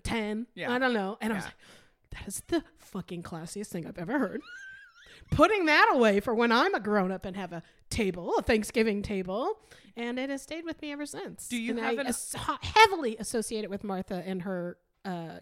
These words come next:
Speaker 1: cashmere cardigans.
Speaker 2: Do you have an autumnal tablescape <laughs> at the moment?
Speaker 1: <laughs> I, I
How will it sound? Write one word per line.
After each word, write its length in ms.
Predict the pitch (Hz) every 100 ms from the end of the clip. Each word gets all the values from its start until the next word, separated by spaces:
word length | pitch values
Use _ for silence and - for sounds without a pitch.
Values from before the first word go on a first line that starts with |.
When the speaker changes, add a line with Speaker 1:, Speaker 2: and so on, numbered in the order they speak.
| -
Speaker 1:
cashmere 340 | 170 175 165
cardigans. 520 | - 160 - 156 202 _ _ _ 165 - _ -
Speaker 2:
Do 80 | 233
you 220 | 220 240
have 180 | 226 220
an 100 | 214
autumnal 580 | 202 - 190 185 185 - _ _
tablescape 560 | 190 180 185 - 170 - -
<laughs> 200 | - -
at 100 | 180
the 80 | 285
moment? 580 | 160 - 143 175 - _ - - -
Speaker 1:
<laughs> 340 | - - -
I, 260 | 285 247 226 _ _
I 180 | 294 294